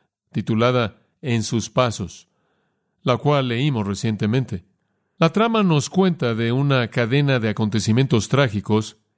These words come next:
que llevan al ministro de una iglesia próspera a darse cuenta de cuán diferente de Cristo su propia vida había llegado a ser.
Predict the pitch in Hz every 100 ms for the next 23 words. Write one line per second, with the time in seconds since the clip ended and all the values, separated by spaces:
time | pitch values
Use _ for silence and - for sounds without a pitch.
0 | _ - 127 165 196 190 156 139 143 190
1 | 156 - 123 135 139 123 135 - 113 -
2 | 143 139 - 104 107 117 113 151 180 170
3 | - 160 170 165 151 147 131 _ _ -
4 | 120 123 110 101 _ _ - 147 170 175
5 | 170 180 _ _ _ _ - 127 117 120
6 | 127 165 170 170 151 139 110 _ _ _
7 | _ - 139 123 - 160 202 143 - 113
8 | 107 104 _ _ _ - 131 117 170 190
9 | 151 120 170 151 110 127 117 107 110 117
10 | - 139 107 -